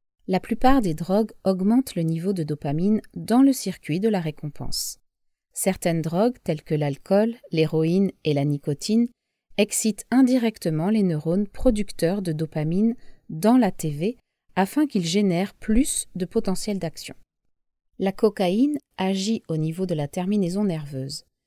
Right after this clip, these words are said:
Elle se lie au transporteur de la dopamine et bloque la réabsorption de la dopamine. La méthamphétamine, un psychostimulant, bloque de manière similaire la recapture de la dopamine.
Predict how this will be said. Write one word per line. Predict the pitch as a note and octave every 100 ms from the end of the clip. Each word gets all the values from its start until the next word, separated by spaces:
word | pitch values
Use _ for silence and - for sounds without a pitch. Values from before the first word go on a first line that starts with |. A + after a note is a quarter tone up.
| _ _ -
Elle | - F3
se | -
lie | G3+ A3+ - D#3+
au |
transporteur | D3+ - D3+ - D#3+ - F3+
de | E3
la | D3 C#3
dopamine | D3 - C#3+ F3 A#3+ B3+ _ _
et | F3
bloque | F3 G#3 C#4 -
la | D3+
réabsorption | E3+ D#3+ - - D3+ - D#3+ G#3 A3
de | D#3+ G#3+
la | A#3 E3
dopamine. | E3 C3+ C3 F2+ - - - _ _ _ _ _ _ _ -
La | D#3+ F3
méthamphétamine, | A3 - A3+ - F3 D#3 D3 F3+ A#3+ B3 - -
un | C#3+
psychostimulant, | - - F#3+ G3+ - - D3+ C#3 D#3+ G#3+ _ _ _ _
bloque | E3 G#3 D#4 -
de | E3+ E3+
manière | E3 D#3+ D3+ D3+
similaire | - A#3+ G#3 C#3+ C#3+ G3+ F3+
la | D3
recapture | D3+ A#3 G3 - - D3 F#3+
de | G3+
la | G#3+ F#3
dopamine. | E3 D#3 C#3+ C3 A2+